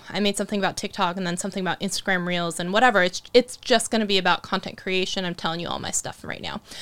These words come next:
So that's kind of what I'm thinking. <laughs> Yeah, I said Uscreen, so that, and all of a sudden you popped up. So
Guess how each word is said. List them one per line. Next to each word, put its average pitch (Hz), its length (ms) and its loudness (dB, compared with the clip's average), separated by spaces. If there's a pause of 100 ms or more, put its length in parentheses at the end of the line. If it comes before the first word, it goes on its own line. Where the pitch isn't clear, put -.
(140)
So - 160 2
that's 311 200 8
kind 311 180 2
of 302 80 2
what 285 120 4
I'm 220 140 4
thinking. 208 640 0 (260)
<laughs> 247 140 4 (580)
Yeah, 247 180 -4
I 240 120 -2
said 214 180 -4
Uscreen, 202 560 -2
so 208 140 -2
that, 202 100 -2
and 214 140 2
all 220 140 6
of - 20 4
a 214 40 -6
sudden 233 220 4
you 226 120 2
popped 240 260 4
up. 302 180 -2 (920)
So 208 380 8